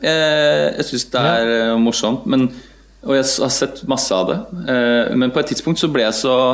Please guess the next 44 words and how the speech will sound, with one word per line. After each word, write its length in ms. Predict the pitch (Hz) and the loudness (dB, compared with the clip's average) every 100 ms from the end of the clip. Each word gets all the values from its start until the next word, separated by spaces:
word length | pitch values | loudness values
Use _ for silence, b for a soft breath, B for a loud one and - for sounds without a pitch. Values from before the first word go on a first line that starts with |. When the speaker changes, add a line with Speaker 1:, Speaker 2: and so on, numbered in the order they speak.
| 127 B B B B B B B B - - | -2 B B B B B B B B -20 -4
Speaker 1:
eh, 320 | 139 123 123 | 0 2 0
hvis 120 | 120 | 0
jeg 120 | 151 131 | 0 0
liksom, 240 | 120 110 | 0 0
«Å, 100 | 165 143 | 0 0
skal 160 | - 127 | 0 0
jeg 80 | - | 0
slappe 280 | 123 - 87 | -2 -4 -4
av 100 | 90 | -4
litt? 140 | - | -2
Skal 120 | 113 | -2
jeg 80 | - | 0
se 80 | 107 | 0
en 100 | 101 | -2
serie, 420 | - 95 90 98 | -2 0 0 0
eh, 320 | 92 - 107 98 | -2 -4 -4 -4
til 120 | - 107 | -2 -2
å 40 | |
se 80 | 101 | -2
en 80 | 95 | -2
episode 240 | 107 95 | 0 0
av 40 | |
Silicon 320 | 101 98 110 98 | 0 -2 0 0
Valley, 300 | 92 92 95 | 0 0 0
bare, 280 | 92 90 90 92 | 0 0 -2 -2
det 120 | - | -2
er 80 | 135 | 0
gøy, 180 | 104 101 104 | 2 2 2
det 40 | |
er 80 | 110 | 0
en 80 | - | 0
komiserie, 480 | 98 92 - 92 | 0 0 0 0
liksom.» 300 | 92 113 165 - B B B B B - | 0 0 -2 -4 B B B B B -14
Og 80 | - | -2
så 140 | - - | 0 0
er 180 | 120 107 | -2 0
det, 100 | 131 - - | -2 -6 -8
det 80 | 147 | -6
er 80 | - | 0
alltid 320 | 127 113 156 | -2 0 -2
så 120 | 147 175 | 0 0
jævlig 680 | 190 - 226 160 101 101 135 | 0 -2 -2 -2 -2 0 0
on 200 | 104 120 | 2 0
edge, 540 | 123 123 214 - - | 0 -2 0 0 0